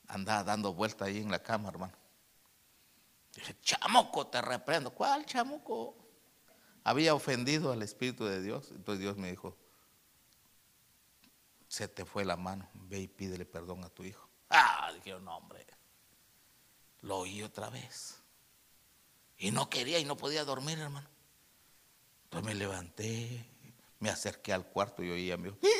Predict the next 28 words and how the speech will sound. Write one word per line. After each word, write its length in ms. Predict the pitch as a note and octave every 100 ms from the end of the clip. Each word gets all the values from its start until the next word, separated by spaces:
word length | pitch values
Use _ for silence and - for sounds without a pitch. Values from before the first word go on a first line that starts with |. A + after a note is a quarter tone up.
| G4+ G4+ G#4 F#4 B3 - - G#4 C4 F#4+ G4+ B3 - - - -
Así 240 | - - -
estaba. 340 | - G#2+ F2+ - - - - - - - - - - - - - - - - - - - - - - - - - - _ _ _ - A2+ A#2 - - - _
Me 160 | G#2+ G#2
salieron 560 | - G#2 G#2 G#2+ F#2
lágrimas 440 | F2+ F2+ F#2 F2+ F2
y 20 |
dije, 200 | F#2 F#2
"Ese 300 | F2 F#2 -
carácter 420 | F2 E2+ - E2
feo 360 | - - F2 E2+
que 100 | -
tengo". 240 | - D#2+
Le 60 | E2+
dije, 240 | F2+ -
"Hijo, 200 | G2 -
perdóname. 560 | - D#2+ D#2+ D#2 E2 - - _ _ _ _ - - - -
Está 180 | G2+ F#2+
bien", 360 | F2+ F#2+ F#2
le 60 | E2+
dije, 200 | - E2 F2+
"si 120 | -
no 100 | E2
quieres 240 | - E2 -
tocar 300 | - - -
no 80 |
hay 80 | D#2+
ningún 300 | D#2+ D#2 -
problema". 440 | - - - G2+